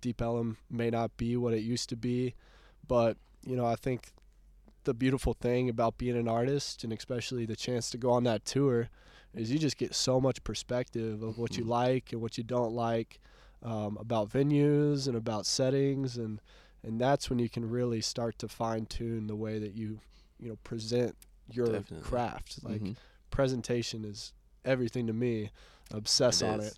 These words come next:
Speaker 1: it.
Speaker 2: <laughs> Yeah,
Speaker 1: And, uh,
Speaker 2: it is.
Speaker 1: I can tell we are the same.
Speaker 2: <laughs> Yeah.
Speaker 1: <laughs> But, um, yeah, man, so let's just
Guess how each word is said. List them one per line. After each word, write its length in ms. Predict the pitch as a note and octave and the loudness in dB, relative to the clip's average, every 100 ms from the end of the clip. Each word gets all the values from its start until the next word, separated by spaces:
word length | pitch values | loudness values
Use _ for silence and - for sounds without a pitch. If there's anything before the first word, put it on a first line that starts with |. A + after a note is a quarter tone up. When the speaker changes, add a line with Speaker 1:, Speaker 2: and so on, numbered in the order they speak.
| - | -10
Speaker 1:
it. 100 | A#2+ | -4
Speaker 2:
<laughs> 0 | |
Yeah, 180 | C3 A#2+ | 2 2
Speaker 1:
And, 120 | A#2 | 2
uh, 320 | A#2 A2+ G#2 G#2+ | 0 0 -2 -2
Speaker 2:
it 160 | A#2+ - | -4 -4
is. 80 | B2+ | -4
Speaker 1:
I 80 | |
can 140 | B2 C3 | -2 0
tell 260 | - C3+ B2+ | 4 4 6
we 140 | B2+ | 6
are 120 | B2 | 4
the 80 | A#2 - A#2+ | 4 0 0
same. 260 | A2+ G#2 G#2+ | -2 -2 4
Speaker 2:
<laughs> 40 | |
Yeah. 760 | D3+ B2 - G3+ D#3+ B2+ D3 D#3+ - - - | 6 8 8 8 8 6 4 2 -2 -8 -12
Speaker 1:
<laughs> 340 | - - B2 | -12 -10 0
But, 200 | C3 C3 | 2 4
um, 500 | B2 A#2 A2+ G#2+ G#2+ - - - | 4 2 0 -4 -8 -12 -20 2
yeah, 160 | D3 D3+ | 6 6
man, 240 | B2 A#2+ | 6 2
so 140 | - C#3 | 2 4
let's 200 | D3+ - | 4 4
just 280 | F#3+ - | 2 0